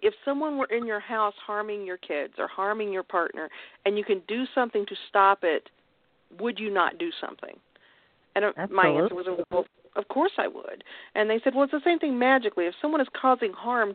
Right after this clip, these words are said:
Speaker 1: to another person or causing harm to you or affecting your quality of life in a pro-, pro-,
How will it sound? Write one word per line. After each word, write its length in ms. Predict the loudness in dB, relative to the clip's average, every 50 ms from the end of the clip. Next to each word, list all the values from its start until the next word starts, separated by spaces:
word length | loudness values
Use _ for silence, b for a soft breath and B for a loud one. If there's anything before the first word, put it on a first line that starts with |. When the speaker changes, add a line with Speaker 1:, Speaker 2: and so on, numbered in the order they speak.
| -4
Speaker 1:
to 80 | -4 -2
another 240 | 0 0 0 -2 -4
person 600 | -8 -8 -4 -2 -2 -2 -4 -6 -6 -6 -6 -6
or 100 | -8 -2
causing 340 | 0 0 2 2 0 -4
harm 260 | -2 0 0 0 0 -2 -6
to 60 | -12
you 260 | -10 -8 -6 -4 -2 0
or 180 | 0 0 -2 B B B B B B
affecting 480 | -6 0 2 2 2 2 -2 -4 -4
your 80 | -4 -4
quality 400 | -2 0 0 2 2 2 2 0
of 80 | 0 -2
life 300 | -2 0 0 0 0 -2
in 80 | -4 -6
a 40 | -6
pro-, 320 | -6 -4 -2 -2 -2 -2 -6 -2 0
pro-, 140 | 0 0